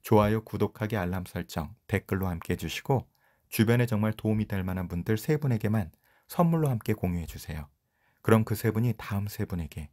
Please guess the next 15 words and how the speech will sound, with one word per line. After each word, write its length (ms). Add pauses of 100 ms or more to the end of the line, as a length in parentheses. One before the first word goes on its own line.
(380)
다음 280
세 160
분에게 480 (260)
그렇게 260
선물로 460
공유해 280
나갈 260
때 260 (580)
더 140
많은 260
애벌레들이, 600 (240)
더 120
많은 280
나비로 400
날아올라 600